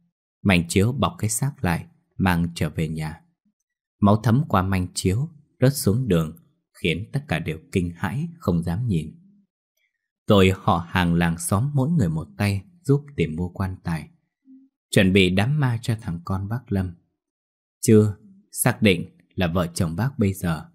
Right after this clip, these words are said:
xem như là chẳng còn sức lực làm gì cả. Cả làng quê nhỏ bé bỗng ồn ào hẳn. Đàn ông giúp đỡ công việc,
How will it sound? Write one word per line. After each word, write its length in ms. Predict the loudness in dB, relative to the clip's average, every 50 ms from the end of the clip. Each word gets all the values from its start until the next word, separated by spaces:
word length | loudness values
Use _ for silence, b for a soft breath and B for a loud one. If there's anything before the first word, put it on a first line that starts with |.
| _ _ _ _ _ _
xem 360 | -12 -2 0 0 0 2 0
như 160 | 0 0 0
là 340 | 0 -2 -6 -6 -6 -8 -14 _ _ _ _ _ _ _
chẳng 180 | -6 -6 -6 -6 -6 -6
còn 140 | -6 -6
sức 320 | -6 -6 -8 -8 -6 -4 -4
lực 120 | -4 -4 -4 -6
làm 200 | -6 -6 -6 -6
gì 180 | -8 -8 -8 -8 -8
cả. 200 | -10 -10 -10 -14 _ _ _ _ _ _ _ _ _ _ _ _ _ _ _ _ _ _ _ _ _ _ _ _ _ _ _ _ _ _ _ _ _ _ _ _ _ _ _ _
Cả 120 | 0 0 2
làng 220 | 2 2 0 -2 0
quê 160 | 2 4 6 6
nhỏ 260 | 6 4 2 2 0
bé 300 | 0 2 2 0 0 -2 0
bỗng 360 | 0 0 0 -2 -4 -4 -4 -4
ồn 160 | -6 -6 -4
ào 200 | -6 -6 -6 -6
hẳn. 320 | -8 -6 -4 -4 -4 -6 -10 -16 -20 _ _ _ _ _ _ _ -2
Đàn 200 | 0 2 2 2
ông 180 | 2 2 0
giúp 220 | 0 -2 -2 0 2
đỡ 280 | 0 0 0 0 -2 -2
công 220 | -2 -2 -2 0
việc, 220 | 0 0 0 0